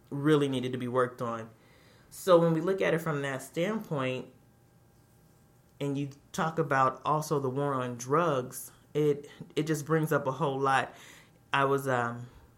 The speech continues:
looking at, trying to find the beginning of this whole war on drugs things, and I was,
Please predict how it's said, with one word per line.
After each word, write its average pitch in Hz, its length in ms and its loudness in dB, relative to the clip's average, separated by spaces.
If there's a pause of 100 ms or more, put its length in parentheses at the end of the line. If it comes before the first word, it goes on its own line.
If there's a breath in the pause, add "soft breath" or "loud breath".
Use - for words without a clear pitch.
(360)
looking 170 360 0
at, 147 180 2
trying 175 200 -4
to 160 40 -2
find 139 540 -2
the 127 480 -4 (320)
beginning 135 460 2
of 127 80 -2
this 127 140 -4
whole 135 180 0
war 127 160 0
on 127 120 -4
drugs 127 300 0
things, 123 240 -6
and 123 80 -2
I 123 80 -2
was, 123 240 -4